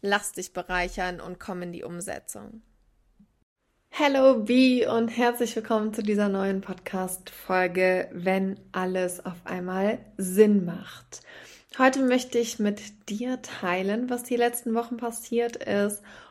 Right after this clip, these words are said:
und wo mich mein Weg hinführt und was du damit zu tun hast und was du daraus lernen kannst. Und ich würde direkt wieder starten, in den Hauptteil zu kommen,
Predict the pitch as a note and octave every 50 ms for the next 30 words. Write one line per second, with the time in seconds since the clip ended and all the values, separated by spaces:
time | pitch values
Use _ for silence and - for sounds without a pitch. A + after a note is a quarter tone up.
0 | - - - - G#3+ G#3+ A3 G#3 G#3 - - G3 F#3 - G#3 G#3+ A#3 A#3 A3+ A3+
1 | G#3+ G#3 G#3+ A3 A3 G#3+ G#3 G#3 G3+ G3 G3+ G3+ G3 F#3+ F#3+ - - - B3 A#3+
2 | A#3 A#3 - - - G#3 G3+ G3 G3 G3 F#3+ F#3+ - G3+ G3 F#3+ G3 G3 G3 -
3 | - A3+ A#3+ A#3 A#3 A3 G3+ G3+ G3+ G3+ - G3+ G3 - - G3+ G3 F#3+ G3 F#3
4 | G3+ F#3+ F#3 F#3+ G3 G3 - - - - - F3 F3 F3+ F3+ F3+ - - G3 -
5 | - F#3 G3 G3+ G#3 G#3 G#3+ A3 A3 - - G3 F#3 G3 G#3 G#3 G#3 G3+ F#3+ F3+
6 | E3+ E3+ - - - E3+ E3+ E3 - - - - - - - - - - - -
7 | - - - - - - - - - - - - A#3 C4 C4 - - C#4+ D4+ C#4+
8 | C4+ C#4 C4 B3+ A3 G#3+ G#3 G#3 - - - G#3+ G#3 G3+ G#3 G3+ G3 G3 F#3+ -
9 | - - - - - - - - G3+ G3 G3+ A3+ B3 B3 - A#3+ A3+ A3 A3 A3
10 | A3 A3+ A3 - - - - - - - G#3+ A3+ A#3 A#3 A#3 A#3 A3+ - - G3
11 | G3+ G#3 G#3 G#3+ - - - A#3+ C#4+ E4 E4+ - - - - - C#4+ C4+ C4 C4
12 | C4 C4 - C#4 C4 - - - C4 A#3 A#3 A#3 A#3+ A#3+ A#3 A#3+ B3